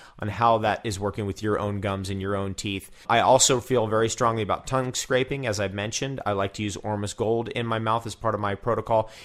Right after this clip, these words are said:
And then instead of toothpaste, I've shifted over to essential oils, although occasionally I will use colloidal silver. In the old days, I used three percent food grade hydrogen peroxide, three percent.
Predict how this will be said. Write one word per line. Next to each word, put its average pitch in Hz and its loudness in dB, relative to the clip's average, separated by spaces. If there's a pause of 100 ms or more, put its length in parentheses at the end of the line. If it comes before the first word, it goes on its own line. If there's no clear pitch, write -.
(140)
And 113 0
then 113 -2 (240)
instead 123 0
of 117 0
toothpaste, 151 0 (240)
I've 113 4
shifted 113 0
over 107 2
to 101 -2
essential 110 0
oils, 104 2 (300)
although 107 4
occasionally 123 0
I 113 2
will 104 -2
use 107 -2 (380)
colloidal 107 0
silver. 127 4
In 120 -2
the 110 -2
old 123 4
days, 127 4
I 117 4
used 104 -2
three 123 0
percent 117 -2
food 117 -2
grade 110 0
hydrogen 104 -2
peroxide, 120 0 (140)
three 123 0
percent. 123 -4